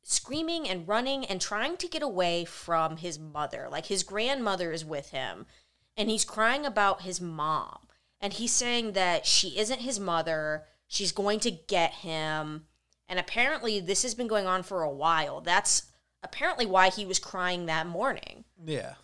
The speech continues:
Speaker 1: And every time his grandmother mentions his mom, he freaks out, goes into hysterics, and tries to get away. And,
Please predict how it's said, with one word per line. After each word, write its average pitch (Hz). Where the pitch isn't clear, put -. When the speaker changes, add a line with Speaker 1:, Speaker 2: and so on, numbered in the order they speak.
Speaker 1:
And 202
every 214
time 254
his 208
grandmother 175
mentions 190
his 185
mom, 202
he 233
freaks 196
out, 180
goes 190
into 196
hysterics, 175
and 190
tries 180
to -
get 165
away. 139
And, 175